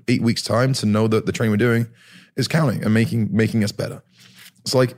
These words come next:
just give yourself any small Mar-, it, it could be anything. Like, do a wall sit, see how long you can last in a wall sit. Then go, you do your training for four, five, six weeks of squats and lunges and plies and whatever else.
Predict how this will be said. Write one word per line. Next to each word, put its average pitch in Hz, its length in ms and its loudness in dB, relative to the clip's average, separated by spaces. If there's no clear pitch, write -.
just 117 220 -4
give 139 160 0
yourself 139 600 0
any 165 240 2
small 113 720 0
Mar-, 110 280 0
it, 123 140 -2
it 131 160 -4
could 135 80 0
be 143 100 0
anything. 123 420 -2
Like, 120 140 -2
do 151 120 0
a 143 40 2
wall 123 240 0
sit, - 240 -4
see - 140 -2
how 113 80 0
long 120 80 2
you 107 60 0
can 110 100 -2
last 113 200 -2
in 113 80 -2
a - 20 2
wall 104 180 0
sit. - 260 -4
Then 123 160 -2
go, 123 100 2
you 123 120 2
do 107 100 0
your 110 80 0
training 117 300 0
for 107 120 -6
four, 113 300 -2
five, 110 260 -2
six - 240 -4
weeks 117 200 -2
of 95 80 -6
squats - 400 0
and 101 120 -4
lunges 110 320 0
and 98 100 -4
plies 123 360 0
and 104 100 -2
whatever 107 320 0
else. 139 180 -4